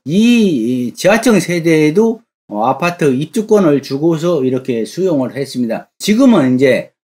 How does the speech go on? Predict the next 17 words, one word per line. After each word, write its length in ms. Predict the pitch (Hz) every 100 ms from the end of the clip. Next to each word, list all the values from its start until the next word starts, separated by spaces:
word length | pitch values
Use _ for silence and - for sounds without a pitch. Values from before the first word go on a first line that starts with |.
| _
어, 440 | 113 120 113 101 95
뉴포르네가 1500 | 110 127 208 262 240 226 208 170 147 139 147 143 175 175
이제 140 | 151 131 120 110 104 _ _
지금 380 | - 185 139 107
건축이 760 | - 190 220 277 214 113 101 -
되고 260 | 139 135 131
있습니다. 500 | 127 127 117 98 _ _ _ -
어, 320 | 117 120 120 123
용적률이 1080 | 147 208 247 240 214 208 226 165 127 127 123
지금은 480 | - 196 226 175 147
이제 160 | 127 -
사백 480 | - 180 226 277 277
프로까지 560 | 202 190 147 135 120
올려져 500 | 113 135 185 185 165
있었는데 680 | 135 131 139 123 147 143 123
이 180 | 190 247
아파트는 560 | 220 196 180 180 117